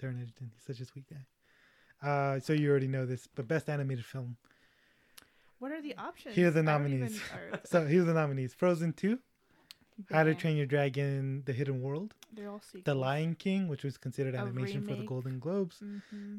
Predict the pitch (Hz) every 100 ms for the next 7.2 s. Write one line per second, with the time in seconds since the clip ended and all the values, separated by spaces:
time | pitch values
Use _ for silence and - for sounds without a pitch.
0 | 202 127 123 120 - - 139 147 - 156
1 | 160 156 156 139 - 135 120 113 - 233
2 | 247 381 370 294 262 - 226 214 208 165
3 | 151 151 185 - 170 160 160 139 139 139
4 | 143 139 127 - 285 240 247 254 143 151
5 | 143 135 277 302 - 156 277 170 175 170
6 | 196 208 185 147 165 156 131 147 135 151
7 | 127 117